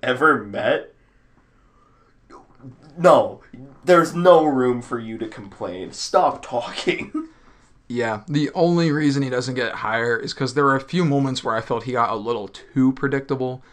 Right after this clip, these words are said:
Speaker 2: which that is, like, really his only, that's my only knock on him right now, is sometimes he does get a little too predictable,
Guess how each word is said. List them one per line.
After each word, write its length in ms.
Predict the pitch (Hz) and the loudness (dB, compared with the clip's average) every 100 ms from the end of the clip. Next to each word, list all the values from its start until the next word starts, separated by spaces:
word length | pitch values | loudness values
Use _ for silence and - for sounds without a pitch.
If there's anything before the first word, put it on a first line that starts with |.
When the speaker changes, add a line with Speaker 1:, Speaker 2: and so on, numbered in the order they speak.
| _ _ _ | _ _ _
Speaker 2:
which 280 | 131 123 - - - | -4 -4 -4 -16 -12
that 160 | - 139 | -4 0
is, 160 | 143 139 | 0 0
like, 180 | 123 - | -4 -2
really 300 | 117 120 113 | -2 -2 -4
his 220 | 120 - - | -8 -10 -14
only, 360 | 107 113 110 - | -12 -10 -12 -8
that's 160 | 131 | -6
my 100 | 156 | -4
only 200 | 127 120 | -4 -4
knock 400 | 104 90 82 92 | -6 -8 -8 -8
on 140 | 107 113 | -10 -8
him 220 | 120 120 | -8 -8
right 160 | 110 113 | -8 -8
now, 280 | 110 104 | -10 -10
is 80 | 95 | -8
sometimes 640 | - 107 107 110 104 104 | -8 -8 -12 -12 -12 -12
he 200 | 104 92 - | -12 -14 -12
does 460 | 101 98 98 - - | -10 -10 -10 -14 -14
get 140 | - | -12
a 40 | 101 | -10
little 200 | 104 107 | -10 -10
too 160 | 104 | -12
predictable, 600 | - 104 98 - 101 95 | -14 -12 -14 -12 -10 -10